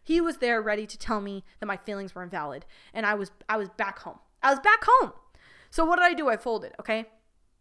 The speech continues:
Even though he looked like the dust boy from Charlie Brown. I, <laughs> so the next day he leaves. And guess who disappears? Okay? Since this time, we have not spoken.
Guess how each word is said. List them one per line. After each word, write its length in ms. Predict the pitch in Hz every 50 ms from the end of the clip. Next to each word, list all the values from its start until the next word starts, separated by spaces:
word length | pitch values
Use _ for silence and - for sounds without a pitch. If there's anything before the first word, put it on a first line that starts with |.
| _ _ _ _ - - 240
Even 160 | 320 302 311
though 100 | 311 302
he 100 | 294 294
looked 200 | 277 285 277 -
like 120 | 254 -
the 80 | - 240
dust 340 | 202 220 214 - - - -
boy 240 | 208 196 165 196 - - - - - - - -
from 200 | - 247 240 240
Charlie 300 | - - 240 220 202 202
Brown. 340 | 196 - - - - 175 - -
I, 140 | 269 254 - - 254 - - - - - - -
<laughs> 380 | - - - - - _ _ -
so 640 | - - - - - - - 415 320 285 285 269 277 - - - - - - - - - _ _ _ _ _ _ _ _ _ _ _ _ _ _ -
the 80 | 254
next 320 | 277 330 392 427 - - -
day 580 | 233 240 277 277 269 262 254 269 262 262 - -
he 200 | _ - 262 254
leaves. 420 | 233 220 202 190 190 - - - _
And 200 | 277 277 277 247
guess 300 | 285 302 339 415 - -
who 120 | 415 381
disappears? 680 | 330 269 330 - - 285 233 - 208 175 175 180 - - - _ _ _ _ _ _ _ -
Okay? 360 | - 247 240 247 285 294 294 _ _ _ _ _ _ _ _ _ _ _ _
Since 680 | - - - - 392 392 427 466 508 - - - - -
this 340 | - 339 370 - - - -
time, 580 | - - 349 330 330 311 262 208 180 170 180 - _ _ _ _ _ _ _ _ _ _ _ _ _ _ _
we 240 | 226 269 349 370 381
have 300 | - - 359 311 254 247
not 260 | 269 277 262 - -
spoken. 460 | - - 247 233 220 - 190 - 180